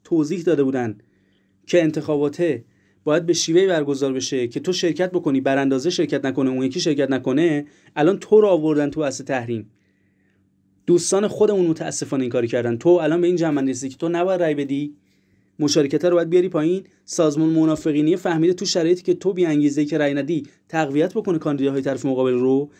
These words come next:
از کاندیداهای تو رو هم اعتبار زده بکن. چرا، چرا اعتبار زده کنه؟ چون تو به این جنبندی برسی که خب بابا، اینا یه مش آدم عوضی ان. کما اینکه طرفدار بعضی از کاندیداها این کارو کردن، به خاطر اینکه کاندیدای خودشون رو معتبر بکنن، بقیه رو ازشون دیو ساختن. به خاطر فرشته،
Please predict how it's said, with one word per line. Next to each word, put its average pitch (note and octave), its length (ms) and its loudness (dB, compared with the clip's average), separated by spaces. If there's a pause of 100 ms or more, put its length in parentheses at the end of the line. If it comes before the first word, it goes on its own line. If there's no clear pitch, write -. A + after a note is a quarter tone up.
(100)
از D3+ 180 -6
کاندیداهای D3+ 480 0
تو G3+ 140 -4
رو G#3 60 -2
هم G#3+ 120 -6 (340)
اعتبار E3 340 2
زده D3+ 200 2
بکن. D3 160 -4
چرا، G#2+ 300 -2
چرا - 240 -4
اعتبار D3+ 260 -2
زده C3 220 -2
کنه؟ C3 300 -2
چون F#3 220 -4
تو G3 80 -2
به F#3+ 60 0
این F#3 100 -2
جنبندی D3+ 360 -2
برسی F3 200 -2
که - 60 -20
خب D#3+ 80 -16
بابا، D#3 280 -6 (340)
اینا D#3 500 0
یه E3 120 2
مش E3 180 -2
آدم C#3+ 200 -2
عوضی B2+ 600 -2
ان. C3 260 -4 (500)
کما F3+ 260 4
اینکه F#3 180 0
طرفدار F3 440 0
بعضی D3 220 0
از B2+ 120 -6
کاندیداها C3 360 -2
این E3+ 80 -2
کارو F3 160 0
کردن، B2+ 520 -4 (520)
به C#3 60 -8
خاطر D3 220 -2
اینکه D3+ 160 -2
کاندیدای B2+ 340 0
خودشون C3 300 -2
رو B2 60 -2
معتبر B2+ 420 -2
بکنن، C3 360 -2 (340)
بقیه D3 380 2
رو G#3+ 60 0
ازشون F#3+ 320 -4
دیو F#3 200 -6
ساختن. - 420 -10
به C3 60 -14
خاطر D3+ 260 0
فرشته، C#3 360 0